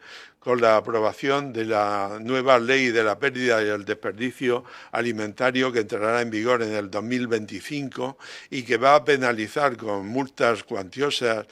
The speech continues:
e importantes a aquellas, eh, a aquellos agentes alimentarios que tiren o desperdicien alimentos. Estoy hablando de la industria agroalimentaria, del primer sector,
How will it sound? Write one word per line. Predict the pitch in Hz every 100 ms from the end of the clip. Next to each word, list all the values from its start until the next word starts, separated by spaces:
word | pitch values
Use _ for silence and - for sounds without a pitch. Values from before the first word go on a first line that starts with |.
| - - - _
e | 123
importantes | 123 143 131 139 123 123 135 123
a |
aquellas, | 101 139 143 131 127 117 110 - _ - - _
eh, | - 120 117 110 117
a | 117 113
aquellos | 110 165 143 135
agentes | 113 - 156 135 123 123
alimentarios | 117 110 104 101 135 131 139 143
que | - 104
tiren | - 151 147 151 156 - - -
o | 127
desperdicien | 120 110 110 117 127 135 120
alimentos. | 107 95 98 90 90 90
Estoy | 95 - 131
hablando | 120 120 127 131 143
de | 123
la | 110
industria | 107 104 123 - 127
agroalimentaria, | 117 110 107 101 98 104 139 143 147 156 - - -
del | 120 110
primer | 110 110 127
sector, | 120 120 - 156 160